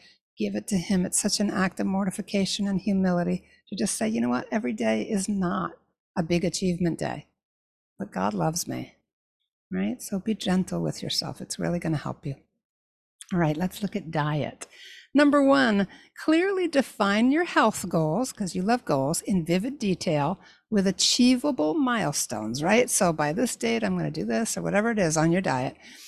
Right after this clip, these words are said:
and set specific habit changes, 'cause you like routines and rituals and habits and order and schedules,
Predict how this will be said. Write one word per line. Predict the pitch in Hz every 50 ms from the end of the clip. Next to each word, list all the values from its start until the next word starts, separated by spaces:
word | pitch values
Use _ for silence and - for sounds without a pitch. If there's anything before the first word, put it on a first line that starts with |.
| - - - _ _
and | - 220 208 214 214
set | - - - - 277 277 - -
specific | - - - - 277 - - - 254 220 - 254 254
habit | - - - - 202 190 185 175 -
changes, | - - - 185 156 139 135 131 127
'cause | - - 160 160 165
you | 190
like | 196 220 247 277 - -
routines | 254 262 - - - - 254 254 247 247 240 226 -
and | 135 147 131
rituals | 185 214 - - - 240 214 202 202 196 190 190
and | - 160 147
habits | - - 220 202 190 190 190 - -
and | 151 139 - - -
order | 220 214 220 220 202 220 214 214
and | - - 151 135
schedules, | - - - 226 226 202 - 208 208 208 214 208 - -